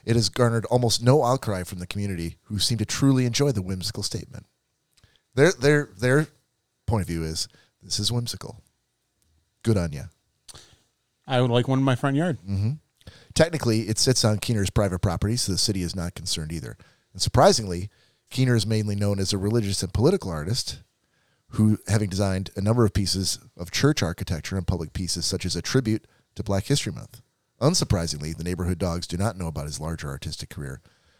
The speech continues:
Speaker 1: but they undoubtedly know and appreciate his fountain.
Speaker 2: Stupid dogs. <laughs>
Speaker 1: It is a, it is a sight to behold as well. It is a, it, it sits on this marble square that w-,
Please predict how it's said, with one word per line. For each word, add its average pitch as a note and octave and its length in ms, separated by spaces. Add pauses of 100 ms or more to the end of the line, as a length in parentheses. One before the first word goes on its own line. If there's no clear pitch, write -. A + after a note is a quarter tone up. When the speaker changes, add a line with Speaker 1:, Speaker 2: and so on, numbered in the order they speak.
(180)
Speaker 1:
but F2 140
they D#2+ 100
undoubtedly D2 680
know D#2+ 220
and D2+ 120
appreciate E2 500
his D#2+ 120
fountain. - 340 (100)
Speaker 2:
Stupid - 720
dogs. A2+ 440 (340)
<laughs> - 80 (1200)
Speaker 1:
It C#3+ 120
is D3+ 140
a, C#3+ 300
it D3+ 100
is D3+ 140
a C3 120
sight B2+ 280
to A2 60
behold A2 340
as F2 120
well. F2+ 280
It G#2 160
is G#2 180
a, F2 340 (1000)
it, A2 120
it G#2 160
sits - 280
on A2+ 100
this G#2+ 220
marble G#2 340
square F#2+ 480 (120)
that G#2 80
w-, F#2 200